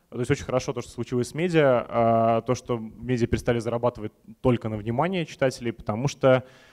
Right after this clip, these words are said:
а, это повернуло медиа лицом к читателям. Потому что, когда вы работаете, ну, это, это вечная такая дискуссия внутри индустрии, на кого мы работаем. Мы работаем на рекламодателя или мы работаем на читателя?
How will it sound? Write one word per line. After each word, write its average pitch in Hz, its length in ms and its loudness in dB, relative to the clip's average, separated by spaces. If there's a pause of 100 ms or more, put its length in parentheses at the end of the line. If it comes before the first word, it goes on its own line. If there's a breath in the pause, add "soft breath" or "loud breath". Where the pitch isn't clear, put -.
(240 loud breath)
а, 113 380 2 (160)
это 139 180 2
повернуло 123 360 4
медиа 131 240 2
лицом 120 360 -4
к - 40 -20
читателям. - 500 -12 (480)
Потому 117 280 -6
что, 127 240 -4
когда 123 260 4
вы 127 120 6
работаете, 123 800 2
ну, 135 180 0
это, 117 160 0
это 123 320 0
вечная 131 360 0
такая 107 400 0
дискуссия 113 420 -10
внутри 113 260 -2
индустрии, 139 580 -2
на 139 120 0
кого 135 200 4
мы 131 100 0
работаем. 120 440 0
Мы 110 60 -12
работаем 123 360 -8
на 120 60 -8
рекламодателя 127 640 -6
или 113 120 -6
мы 127 140 -8
работаем 117 400 -8
на 117 60 -4
читателя? 104 540 -12